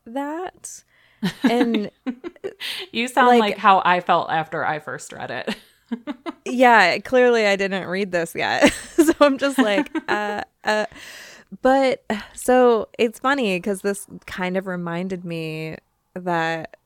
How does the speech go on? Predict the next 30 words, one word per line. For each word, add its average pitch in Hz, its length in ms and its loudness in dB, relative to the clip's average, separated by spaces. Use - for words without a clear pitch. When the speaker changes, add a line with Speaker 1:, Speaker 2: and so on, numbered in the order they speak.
Speaker 1:
we 185 200 -4
still 175 400 -6
do 165 440 -6
animal 165 420 -12
testing. - 720 -12
Speaker 2:
Yeah. 220 420 -2
Speaker 1:
<laughs> - 480 -12
And 233 160 2
it's 220 400 -2
something 240 440 -2
that 202 140 -2
I 196 100 -2
feel 190 220 -8
like 190 200 -4
is 190 160 -8
really 185 280 -6
easy 202 520 -4
to 196 120 -8
put - 280 -10
from 175 260 -6
your 170 140 -6
mind 175 540 -8
when 226 200 -2
Speaker 2:
Mm-hmm. 233 40 -2
Speaker 1:
it's 247 160 -8
not 175 360 -8
something 180 400 -6
that 175 160 -10
you're, 170 160 -6
like, 165 320 -8